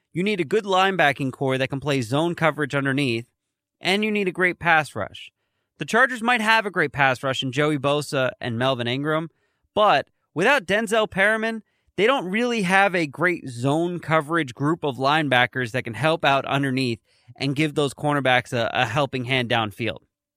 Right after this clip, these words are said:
So, unless one of these cornerbacks on the Chargers roster,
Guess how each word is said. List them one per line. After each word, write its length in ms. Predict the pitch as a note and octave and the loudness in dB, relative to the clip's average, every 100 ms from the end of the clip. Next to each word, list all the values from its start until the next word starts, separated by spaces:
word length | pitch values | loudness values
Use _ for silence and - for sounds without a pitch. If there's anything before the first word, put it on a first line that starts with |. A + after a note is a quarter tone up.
| _ _ _ _ _ _ _ | _ _ _ _ _ _ _
So, 640 | - - A3 F3+ G#2 C3+ - _ _ _ _ _ _ _ _ _ _ _ - | -20 -6 0 2 2 -4 -10 _ _ _ _ _ _ _ _ _ _ _ -4
unless 1000 | C3+ C3 C#3+ G#3 F3 A#2+ A#2 - - - _ _ _ _ _ | -2 0 2 4 4 2 -2 -10 -18 -20 _ _ _ _ _
one 280 | A#2 B2 F#3 | -10 -2 0
of 160 | G#3+ E3+ | 0 0
these 240 | F#3+ F3+ | -4 -4
cornerbacks 720 | - - F#3 E3+ C#3+ C#3 C3 - | -6 -4 -2 0 2 2 0 -4
on 200 | C#3+ C#3 | -2 -2
the 80 | C3+ | -2
Chargers 440 | D#3+ D3 C3 A2+ | 0 0 0 -2
roster, 760 | A#2+ C3 C3+ - A#2 A2 G#2 | 2 4 2 0 -2 -2 -2